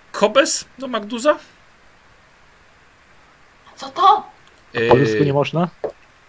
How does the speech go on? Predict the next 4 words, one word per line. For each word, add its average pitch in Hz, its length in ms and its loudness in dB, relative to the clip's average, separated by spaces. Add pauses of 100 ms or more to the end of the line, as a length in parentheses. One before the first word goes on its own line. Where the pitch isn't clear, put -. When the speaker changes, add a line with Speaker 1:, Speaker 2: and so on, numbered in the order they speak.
(1300)
Speaker 1:
Dobrze. - 340 -12 (100)
Speaker 2:
Staroświatowemu? 254 1040 -10 (220)
Speaker 1:
Abdul 233 600 2
nakarmi, 214 880 2